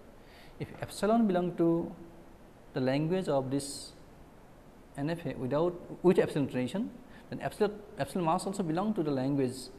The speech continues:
of this N F A without epsilon transition.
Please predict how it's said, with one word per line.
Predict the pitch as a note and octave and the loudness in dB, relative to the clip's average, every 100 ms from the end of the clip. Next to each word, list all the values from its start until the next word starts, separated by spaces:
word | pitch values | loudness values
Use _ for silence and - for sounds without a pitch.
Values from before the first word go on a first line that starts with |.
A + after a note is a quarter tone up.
| - - - - - - - | -20 -20 -20 -20 -20 -16 -10
of | B2 | -6
this | A#2+ C3+ | -6 -4
N | D3 | -4
F | F3 A#2+ | -2 -6
A | C3+ - - - - - - | -8 -12 -18 -20 -20 -20 -6
without | D3 C#3+ D3 C#3+ - - - | 2 4 4 2 -8 -16 -10
epsilon | A#2+ - G#2+ | -10 -6 -6
transition. | - A#2+ - | -6 -8 -8